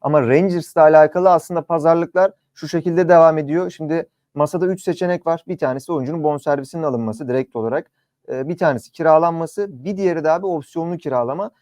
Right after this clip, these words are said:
Galatasaray'ın en sıcak baktığı nokta opsiyonlu kiralama. Yani sezon sonuna kadar kiralayalım, e, bir opsiyon maddesi koydurarak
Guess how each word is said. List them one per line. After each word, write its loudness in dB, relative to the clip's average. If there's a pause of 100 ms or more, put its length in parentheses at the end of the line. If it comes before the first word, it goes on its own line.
(180)
Galatasaray'ın 0
en -4
sıcak -4
baktığı -2
nokta -8
opsiyonlu -4
kiralama. -4
Yani -4
sezon -8
sonuna -10
kadar -12
kiralayalım, -2 (400)
e, -8
bir -6
opsiyon -6
maddesi -6
koydurarak -2